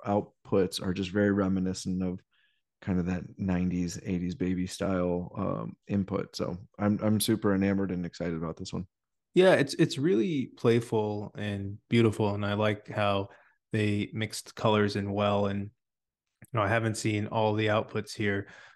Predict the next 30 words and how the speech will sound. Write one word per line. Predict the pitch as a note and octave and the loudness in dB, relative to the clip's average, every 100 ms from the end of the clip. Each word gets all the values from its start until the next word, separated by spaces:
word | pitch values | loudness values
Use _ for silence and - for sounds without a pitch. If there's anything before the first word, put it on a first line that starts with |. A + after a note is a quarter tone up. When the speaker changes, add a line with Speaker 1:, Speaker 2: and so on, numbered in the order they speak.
| _ | _
Speaker 2:
but | A2 G2 F#2+ | 0 2 2
they | G#2+ G#2 | 0 2
are, | G#2 G#2 G#2+ - | 4 2 0 -2
there | A2 | 2
are | A2 G#2+ | 4 2
certainly | - - B2 A2+ G#2 G#2 G2+ - | 0 0 0 0 -2 -2 -4 -6
very, | A#2+ G#2 G2+ | 0 2 2
very | G2+ G2+ G2+ G2+ G2 - _ _ _ _ _ - | 0 0 0 -2 -4 -10 _ _ _ _ _ 0
beautiful. | A#2+ C#3 | 2 2
And | - | 4
our | C3+ | 4
friend | E3+ E3+ | 4 6
DeFi | B2+ C#3+ G#2 | 6 4 2
Staker | - G#2 G2+ F#2+ | 0 -4 -4 -4
loves | G2 G#2 G2 | 0 0 -2
this | - G#2+ | -8 -8
collection. | - G#2 - G#2+ | -6 -6 -6 -6
He, | G#2 | -6
he's | - A#2 | -2 0
been | A#2+ G#2+ | 2 2
waiting | G#2+ G#2 G2+ | 2 0 -4
for | G2 | -6
a | G2 | -2
while. | F#2+ F#2 | 0 0
He's | G2 | -2
been | G2+ | -4
a | F#2+ | 0
follower | G#2+ G2 G2 G2 | 4 4 4 0
of, | F#2+ | 0
uh, | F#2+ F#2 | 0 -2